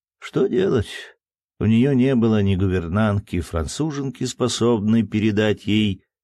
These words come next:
тайну хорошего произношения. Ее не выпрямляли — и не учили приседать в пансионе.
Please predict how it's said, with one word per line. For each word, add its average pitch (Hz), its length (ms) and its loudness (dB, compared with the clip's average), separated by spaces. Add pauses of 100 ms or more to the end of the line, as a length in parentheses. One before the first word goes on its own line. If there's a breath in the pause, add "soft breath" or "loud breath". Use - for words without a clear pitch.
(140)
тайну 104 400 2
хорошего 104 580 2
произношения. 101 1200 0 (500)
Ее 220 300 2
не 107 180 2
выпрямляли — 104 920 0 (440)
и 196 100 2
не 208 100 4
учили 147 420 0
приседать 110 640 0
в - 120 -18
пансионе. 92 1000 -2